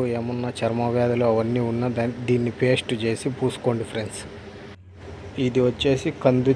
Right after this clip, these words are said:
చెట్టు మొక్క, అంటే కంది బ్యాళ్ళు చూసింటారు కదండి ఫ్రెండ్స్, మనం పప్పు చేస్తాం ఇంట్లో ఆ చెట్టు. ఇది వచ్చి తుమ్మి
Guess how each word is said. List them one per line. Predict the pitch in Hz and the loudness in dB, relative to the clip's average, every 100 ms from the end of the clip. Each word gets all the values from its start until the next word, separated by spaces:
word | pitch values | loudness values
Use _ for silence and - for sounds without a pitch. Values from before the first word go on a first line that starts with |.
| - | 4
చెట్టు | 135 - 120 | 2 2 -2
మొక్క, | 107 104 - 110 139 151 - - - | -2 -6 -2 0 0 -4 -12 -14 -8
అంటే | 113 135 131 - 120 | -2 2 2 2 0
కంది | 123 127 117 117 | 4 2 2 2
బ్యాళ్ళు | 117 135 123 | 4 4 2
చూసింటారు | 123 113 113 110 - | -2 -2 -2 -4 -2
కదండి | 104 107 104 | -4 -4 -6
ఫ్రెండ్స్, | 113 113 113 | -6 -6 -4
మనం | 110 107 98 | -4 -4 -4
పప్పు | 117 135 117 | -2 2 2
చేస్తాం | 110 98 113 110 107 | 2 0 -4 -4 -4
ఇంట్లో | 104 120 107 | -2 0 2
ఆ | - | 0
చెట్టు. | 107 92 - - - - - - | -4 -6 -8 -10 -14 -18 -6 0
ఇది | 127 127 | 6 6
వచ్చి | - 151 135 | 6 2 8
తుమ్మి | 135 135 | 10 10